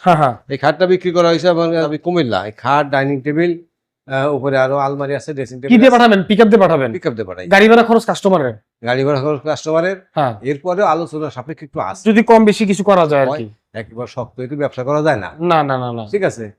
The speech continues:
Speaker 1: কিছুটা স্যাক্রিফাইস করতেই হবে।
Speaker 2: করতেই হয়।
Speaker 1: আচ্ছা।
Speaker 2: দেখা যাচ্ছে অনেক সময় কাস্টমার যদি বলে যে, "আমি অর্ধেক ভাড়া দিতে পারবো।"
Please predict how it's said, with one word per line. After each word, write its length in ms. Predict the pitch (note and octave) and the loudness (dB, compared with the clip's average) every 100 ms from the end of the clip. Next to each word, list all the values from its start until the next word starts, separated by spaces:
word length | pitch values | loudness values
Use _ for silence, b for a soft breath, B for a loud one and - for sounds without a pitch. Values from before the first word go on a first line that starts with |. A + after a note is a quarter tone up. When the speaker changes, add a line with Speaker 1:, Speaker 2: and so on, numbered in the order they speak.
| - | 0
Speaker 1:
কিছুটা 260 | G#3 A#3+ | 4 4
স্যাক্রিফাইস 340 | A#3 A#3 A#3+ - | 4 2 2 2
করতেই 320 | A#3 - G#3+ | 0 4 4
হবে। 200 | F3+ C3+ | 4 2
Speaker 2:
করতেই 260 | A2 C#3+ | -4 -6
হয়। 160 | D3+ G3 - - | -2 -4 -6 -4
Speaker 1:
আচ্ছা। 240 | D3+ D3 | -4 -2
Speaker 2:
দেখা 120 | C3 | -4
যাচ্ছে 180 | D#3 F3 | -4 -6
অনেক 180 | D#3+ C#3 | -6 -8
সময় 160 | D3+ D#3 | -10 -10
কাস্টমার 420 | C#3 - D3 D3 | -10 -10 -12 -12
যদি 180 | D3 C#3 | -16 -20
বলে 120 | C3+ C3+ | _ _
যে, 60 | B2+ | -12
"আমি 140 | A#2+ | -6
অর্ধেক 300 | B2 A2 G#2 | -8 -8 -10
ভাড়া 160 | A2+ G#2+ | -10 -10
দিতে 100 | - | -14
পারবো।" 300 | G#2 F#2+ G2+ | -18 -18 -20